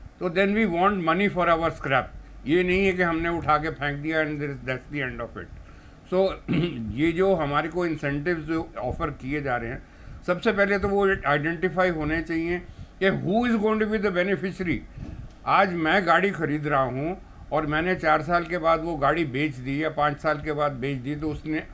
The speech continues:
next owner के पास चली गई, Next owner ने भी पाँच साल के बाद बेच दी।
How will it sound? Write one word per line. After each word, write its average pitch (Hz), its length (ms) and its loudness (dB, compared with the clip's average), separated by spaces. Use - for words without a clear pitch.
next 170 320 0
owner 160 280 2
के 160 160 -2
पास 151 240 2
चली 131 320 -4
गई, 151 160 -2
Next 170 320 -4
owner 165 320 -2
ने 180 140 -4
भी 180 100 -2
पाँच 151 220 2
साल 160 220 2
के 156 120 -4
बाद 156 200 2
बेच 139 340 -4
दी। 135 320 -2